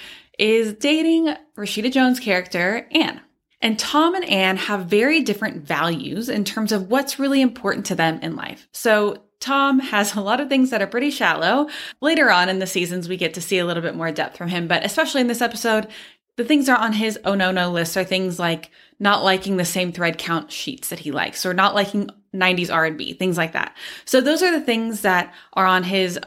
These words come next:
oh no no list, his relationship deal breakers, right? But Anne doesn't really care about that kind of stuff that much. And so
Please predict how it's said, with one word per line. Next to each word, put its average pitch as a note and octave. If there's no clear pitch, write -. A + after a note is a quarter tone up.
oh F#3+
no E3+
no E3
list, E3
his E3+
relationship E3+
deal B2+
breakers, B2
right? B3
But -
Anne D#4
doesn't F4+
really E4
care C#4+
about D4+
that -
kind D#3+
of E3+
stuff -
that -
much. -
And G#3+
so A3